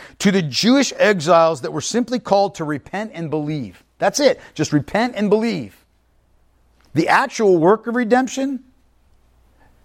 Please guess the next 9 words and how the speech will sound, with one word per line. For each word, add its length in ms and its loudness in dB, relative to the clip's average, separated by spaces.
the 120 4
actual 260 0
heavy 240 0
lifting, 600 -2
the 80 6
actual 300 4
accomplishment 680 0
of 140 4
it 200 0